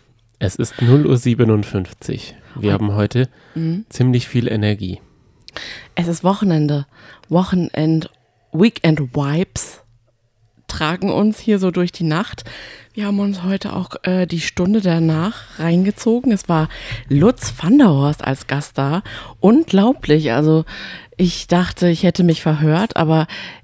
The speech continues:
Speaker 2: er hat sich als riesengroßer Fan geoutet, aber ich hätte es mir auch nicht anders bei ihm gedacht.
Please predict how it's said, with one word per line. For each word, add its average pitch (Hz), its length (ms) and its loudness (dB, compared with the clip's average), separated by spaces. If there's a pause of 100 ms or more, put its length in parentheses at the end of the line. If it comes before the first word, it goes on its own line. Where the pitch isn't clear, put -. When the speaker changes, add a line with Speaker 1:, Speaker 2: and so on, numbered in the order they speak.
Speaker 2:
er 170 200 4
hat 180 320 -2
sich 170 300 0
als 147 340 0
riesengroßer 190 560 4
Fan 196 300 4
geoutet, 147 540 -2
aber 151 240 0
ich 160 100 -4
hätte 185 140 0
es - 80 -10
mir - 140 0
auch 156 100 0
nicht - 160 -2
anders 151 240 0
bei 143 100 -2
ihm 143 100 0
gedacht. 135 300 -6